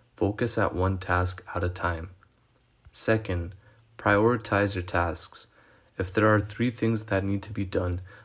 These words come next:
but only one can be completed today or tomorrow,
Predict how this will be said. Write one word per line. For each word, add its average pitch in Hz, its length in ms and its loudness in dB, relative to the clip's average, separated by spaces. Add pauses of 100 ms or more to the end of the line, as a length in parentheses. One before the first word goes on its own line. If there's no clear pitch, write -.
but - 100 -2
only 101 240 4
one 92 260 4
can 92 200 -2
be 92 100 -2
completed 90 540 -4
today 92 440 -4 (280)
or 101 160 2
tomorrow, 92 640 0